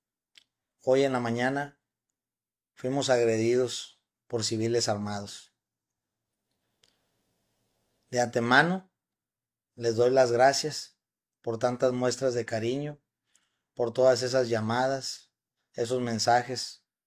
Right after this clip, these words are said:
a través de las diferentes redes, medios de comunicación, a todos y cada uno de ustedes, por su preocupación hacia un servidor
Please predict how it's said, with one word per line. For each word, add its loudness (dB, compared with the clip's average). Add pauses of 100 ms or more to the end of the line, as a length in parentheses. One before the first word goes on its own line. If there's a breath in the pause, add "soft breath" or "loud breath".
a -6
través 0
de 6
las 2
diferentes -4
redes, -2 (380)
medios 0
de -2
comunicación, -6
a -10
todos 2
y -6
cada 0
uno -4
de -2
ustedes, -6 (400 soft breath)
por -4
su -6
preocupación -2 (640)
hacia -2
un -2
servidor 2